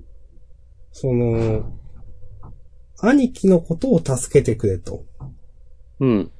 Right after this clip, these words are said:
Speaker 1: まあ、これは、今の状況、自分を助けてとかじゃなくて、まあ、兄貴のことを助けてって、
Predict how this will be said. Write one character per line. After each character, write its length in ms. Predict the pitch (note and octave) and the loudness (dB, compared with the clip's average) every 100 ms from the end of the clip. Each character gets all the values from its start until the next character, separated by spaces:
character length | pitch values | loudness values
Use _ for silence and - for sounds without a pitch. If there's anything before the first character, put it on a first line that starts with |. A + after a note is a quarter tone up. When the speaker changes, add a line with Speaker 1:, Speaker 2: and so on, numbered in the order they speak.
| - - - - | -20 -20 -20 -4
Speaker 1:
ま 60 | E3 | 2
あ、 20 | |
こ 80 | E3 | 4
れ 80 | E3+ | 6
は、 320 | E3 D#3+ - - - - - - - | 6 4 0 -14 -20 -20 -20 -20 0
今 160 | F3 F3+ | 4 6
の 120 | C#3 | 6
状 180 | B2+ C#3 | 6 4
況、 240 | B2+ C3 | 2 2
自 200 | B2+ A#2+ | 2 2
分 240 | C3 E3 F3 | 6 8 8
を 80 | E3+ | 6
助 300 | E3 - E3 | 4 2 0
け 40 | |
て 60 | - | 0
と 100 | - | -2
か 80 | |
じ 60 | G#2+ | -2
ゃ 40 | |
な 60 | G#2+ | -2
く 60 | - | -2
て、 80 | |
ま 80 | B2 | 0
あ、 40 | C#3 | 4
兄 160 | G3+ | 4
貴 100 | D#3+ | 4
の 100 | A2+ | 0
こ 100 | G#2+ | 0
と 100 | A#2+ | -4
を 80 | B2 | -4
助 320 | A#2+ - D3 | -4 -2 0
け 20 | |
て 180 | B2+ G#2 | 0 -4
っ 640 | - - - - - - | -8 -20 -20 -18 -16 0
て、 280 | - G#3+ G#3+ | 8 8 8